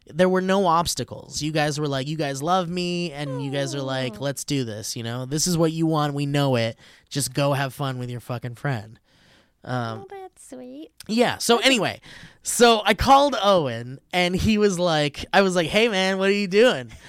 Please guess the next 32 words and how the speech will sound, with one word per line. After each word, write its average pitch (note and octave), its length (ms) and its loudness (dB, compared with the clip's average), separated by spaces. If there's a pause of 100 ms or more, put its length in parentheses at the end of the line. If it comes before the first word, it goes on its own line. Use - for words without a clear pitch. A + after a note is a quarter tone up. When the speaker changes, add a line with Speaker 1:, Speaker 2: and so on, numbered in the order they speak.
(380)
Speaker 2:
And G#3+ 140 -6
I G#3+ 140 0
was G#3 120 -2
in G#3+ 80 -6
the G3+ 60 -6
background F#3 300 -4
like, - 100 -20
"Put - 140 -4
it - 180 -12
on - 160 -20
speaker." - 420 -10 (100)
Speaker 1:
And A#3+ 120 0
I'm C4 60 -2
Speaker 2:
"Put - 100 6
Speaker 1:
like, G#4 160 0
Speaker 2:
it G4 140 -2
Speaker 1:
"Stop, - 160 -2
stop - 120 2
it, - 140 -4
stop - 260 -2
it, - 80 -6
Speaker 2:
speaker. - 280 4
Speaker 1:
speaker." D#4+ 140 -2 (360)
Speaker 2:
Put - 80 6
it A#4+ 120 4
on B4+ 60 2
speaker." B4+ 200 2 (300)
Speaker 1:
Because G4 300 2
Alana G#4 480 2
doesn't C#4 320 2
know A3 340 2
Owen. E3 440 0